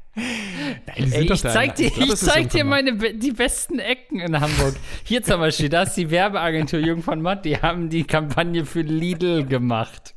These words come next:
Speaker 2: Geil. <laughs>
Speaker 1: Weißt du noch, die haben da so richtig, äh, pfiffige <laughs> Werbeslogans auch erfunden.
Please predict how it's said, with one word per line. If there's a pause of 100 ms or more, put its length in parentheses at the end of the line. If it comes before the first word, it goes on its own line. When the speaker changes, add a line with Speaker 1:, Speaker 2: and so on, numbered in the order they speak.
Speaker 2:
Geil.
<laughs> (840)
Speaker 1:
Weißt
du
noch,
die
haben
da
so
richtig,
äh,
pfiffige
<laughs>
Werbeslogans
auch
erfunden.